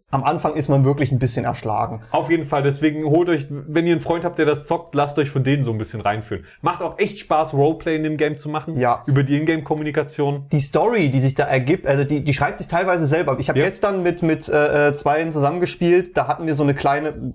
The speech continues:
Speaker 1: da hatten wir so einen kleinen Angelladen gekapert
Speaker 2: Hm.
Speaker 1: und die, die hatten schon vor mir ein paar Stunden auf dem Server gespielt. Ich kam dahin und rund um den Angelladen liegen bestimmt zwanzig Leichen. Und jedes Mal nachts um zwei Uhr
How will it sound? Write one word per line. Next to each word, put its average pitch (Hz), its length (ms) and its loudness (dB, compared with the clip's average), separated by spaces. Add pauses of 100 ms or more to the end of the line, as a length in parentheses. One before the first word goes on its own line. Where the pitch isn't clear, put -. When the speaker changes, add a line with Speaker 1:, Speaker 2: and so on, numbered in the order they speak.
Speaker 1:
da 120 80 0
hatten 160 120 -2
wir 156 60 0
so 143 60 2
einen 135 60 2
kleinen 135 180 0
Angelladen 131 540 2
gekapert 120 600 0
Speaker 2:
Hm. 427 300 2 (200)
Speaker 1:
und 156 300 2 (320)
die, 160 80 4 (240)
die 143 80 2
hatten 156 220 0
schon 151 200 2
vor 151 220 2
mir 165 100 2
ein 139 80 0
paar 139 160 0
Stunden 156 280 -2
auf 143 100 2
dem 143 100 2
Server 135 280 2
gespielt. 123 320 2
Ich 113 80 -2
kam 156 200 0
dahin 151 380 0 (160)
und 175 160 4
rund 247 320 2
um 262 120 4
den 220 120 4
Angelladen 170 800 2 (100)
liegen 185 440 2
bestimmt 185 420 0
zwanzig 151 400 -2
Leichen. 127 580 0 (460)
Und 160 180 2
jedes 240 400 0
Mal 160 480 2
nachts 143 460 -2
um 139 140 0
zwei 180 500 0
Uhr 190 460 2